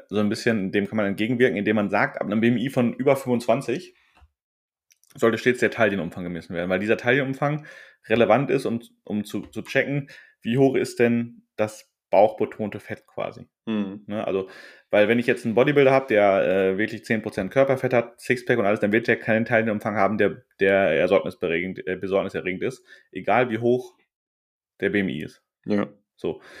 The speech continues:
Speaker 1: Und deswegen gibt's per Definition bei Frauen einen Teilnehmerumfang von größer achtundachtzig Zentimetern und bei Männern einen Teilnehmerumfang von größer hundertzwei Zentimeter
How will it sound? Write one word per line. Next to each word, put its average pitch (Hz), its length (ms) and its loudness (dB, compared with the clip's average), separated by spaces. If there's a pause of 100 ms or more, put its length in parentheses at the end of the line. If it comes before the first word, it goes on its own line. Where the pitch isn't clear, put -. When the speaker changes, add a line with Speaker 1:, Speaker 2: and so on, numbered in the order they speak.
(240)
Speaker 1:
Und 117 320 -2
deswegen 131 320 0
gibt's 151 180 -8
per 139 120 -6
Definition 131 420 -2
bei 131 140 2
Frauen 160 420 2
einen 117 160 -4
Teilnehmerumfang 135 460 -2
von 131 160 -2
größer 135 400 2
achtundachtzig - 460 -6
Zentimetern 147 520 0
und - 100 -6
bei 104 120 4
Männern 120 240 2
einen 110 200 -2
Teilnehmerumfang 120 540 -2
von 110 140 -4
größer 110 300 2
hundertzwei 135 460 2
Zentimeter 131 680 -6